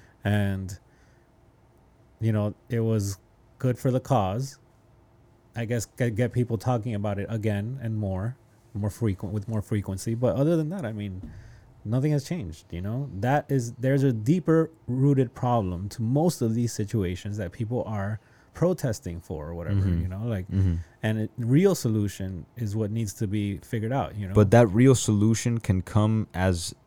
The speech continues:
Speaker 2: an effect of bringing attention to it. What if, like,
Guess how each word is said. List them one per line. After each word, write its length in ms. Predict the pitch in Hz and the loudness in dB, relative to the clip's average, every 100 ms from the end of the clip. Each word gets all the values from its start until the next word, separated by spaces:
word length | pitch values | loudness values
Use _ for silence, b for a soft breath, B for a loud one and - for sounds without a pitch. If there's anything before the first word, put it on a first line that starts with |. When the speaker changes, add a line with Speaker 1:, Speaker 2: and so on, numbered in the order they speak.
| _ _ _ _ _ _ | _ _ _ _ _ _
Speaker 2:
an 120 | 104 90 | 0 0
effect 520 | - 101 104 - - - | 2 4 4 2 -6 2
of 420 | 95 85 82 - - | 4 4 0 -10 -10
bringing 440 | 85 98 104 101 | 2 4 6 4
attention 480 | 85 - 95 - 73 | 2 2 2 0 -4
to 220 | - 55 | -4 -6
it. 120 | 50 | -4
What 200 | 85 104 | 2 4
if, 140 | 123 110 | 4 4
like, 360 | 113 87 - | 4 4 0